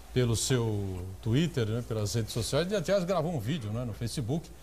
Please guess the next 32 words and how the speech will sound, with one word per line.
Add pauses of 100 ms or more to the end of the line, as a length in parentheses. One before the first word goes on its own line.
(440)
dizendo
que
isso
é
um
absurdo.
Enfim,
eu
só
não
vi
o
Lula
falar
absolutamente
nada (360)
a
respeito
dessa
situação.
E
há
quem
diga
até (460)
que
o,
a
política, (140)
a
política, (240)
né,